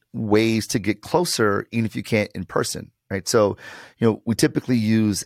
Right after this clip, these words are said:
ethnographic research for when we're trying to study culture, right? Go into people's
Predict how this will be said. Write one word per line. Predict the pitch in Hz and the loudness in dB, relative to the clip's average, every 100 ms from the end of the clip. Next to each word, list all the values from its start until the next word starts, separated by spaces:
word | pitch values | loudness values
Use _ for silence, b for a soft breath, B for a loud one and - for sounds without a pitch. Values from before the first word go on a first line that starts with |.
| - | -2
ethnographic | 104 - 101 90 95 95 98 | -2 0 -4 2 0 0 -6
research | 95 98 92 98 90 - - | -4 -4 -2 0 0 -2 -12
for | - 98 90 90 85 85 82 - | -4 -2 0 2 2 0 -4 -6
when | 98 | -6
we're | |
trying | 90 101 | -2 -2
to | 82 | -2
study | 90 80 | -4 -2
culture, | 87 73 - - | -2 -4 -8 -12
right? | - 80 82 | -10 -10 -2
Go | 110 117 | 2 2
into | 107 | 0
people's | 104 110 101 101 | -4 -4 -2 -4